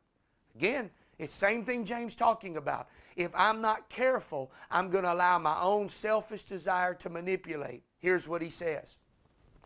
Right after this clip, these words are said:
or here's what happens. It turns then into demonic.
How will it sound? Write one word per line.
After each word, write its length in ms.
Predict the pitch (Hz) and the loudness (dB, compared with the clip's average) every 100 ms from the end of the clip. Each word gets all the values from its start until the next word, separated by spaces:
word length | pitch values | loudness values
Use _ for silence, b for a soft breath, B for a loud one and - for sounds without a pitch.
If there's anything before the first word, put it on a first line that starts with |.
| B B | B B
or 140 | 156 | 8
here's 320 | 143 196 185 139 | 8 8 6 4
what 160 | 143 | 0
happens. 560 | 123 175 165 123 113 - b b b - | 4 2 2 -6 -20 -20 b b b -2
It 240 | 175 - | -2 -2
turns 400 | - 190 175 139 | 0 2 0 -2
then 240 | 175 190 | -2 0
into 280 | 165 156 - | -2 -6 -8
demonic. 720 | 131 139 135 135 123 104 - | -6 -4 0 0 0 -4 -18